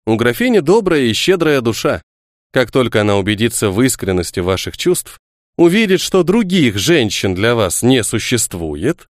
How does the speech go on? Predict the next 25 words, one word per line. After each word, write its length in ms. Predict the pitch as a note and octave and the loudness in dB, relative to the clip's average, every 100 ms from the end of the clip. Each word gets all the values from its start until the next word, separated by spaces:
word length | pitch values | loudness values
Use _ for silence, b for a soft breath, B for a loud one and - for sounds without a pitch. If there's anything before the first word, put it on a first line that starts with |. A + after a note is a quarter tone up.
| - | -4
Последние 580 | A2 G#2+ D3+ A3+ G#3 D#3+ | -2 0 0 2 2 2
слова 360 | C3+ G#2 A2+ | 2 2 2
я 140 | F#3 A2+ | 2 2
выделил 500 | A#2 C#3+ C#3 C3 B2 | 0 0 0 0 0
интонацией 600 | G#2+ F2+ F#2 D3 - F3+ | 0 0 0 0 0 0
и 40 | |
увидел, 440 | G#3+ F#3 G#3 A3+ G#3 | 2 2 2 0 0
как 140 | G3 | 0
лицо 280 | F#3+ E3 F3 | 0 2 2
Милорадовича 680 | D#3 C3 G#2+ D#3+ E3 F3 D#3+ | 2 2 2 0 -2 -2 -4
поскучнело. 760 | B2+ - A#2+ G#2 F2+ F2 E2+ - _ - | -6 -6 -6 -2 -2 0 -4 -8 _ -8
"Ждите 460 | F2+ E2+ A#2 D#3 G3 | -6 -2 -2 -2 0
большего". 540 | G#3+ F3+ - C#2+ - _ _ _ _ _ _ _ | 0 0 -4 -10 -12 _ _ _ _ _ _ _
"Благодарю, 600 | - F2 A2 A#2+ A#2+ E3 | -8 -2 0 2 2 2
Платон 300 | A#2+ G2 F2+ | 2 -2 -2
Сергеевич". 500 | F#2 E2+ F2+ F2+ - _ _ | -4 -4 -4 -4 -10 _ _
Генерал 420 | G#2+ C3 C#3+ F#3 G#3+ | -4 2 2 2 2
горячо 360 | F3 C#3 E3 | 0 2 0
потряс 340 | C#3+ A2 G2+ A2+ | 0 -2 -2 -2
мне 120 | F#2+ | -2
руку. 280 | F2 E2+ D#2 _ _ _ - | -2 -8 -12 _ _ _ 0
"Извините, 580 | C3 B2 B2 C3 D#3+ E3+ | 0 2 2 2 2 2
но 120 | A2 | 2
оставлю 400 | G2+ - E2 D#2+ | 0 -2 -4 -4
вас". 280 | D#2+ - | -6 -10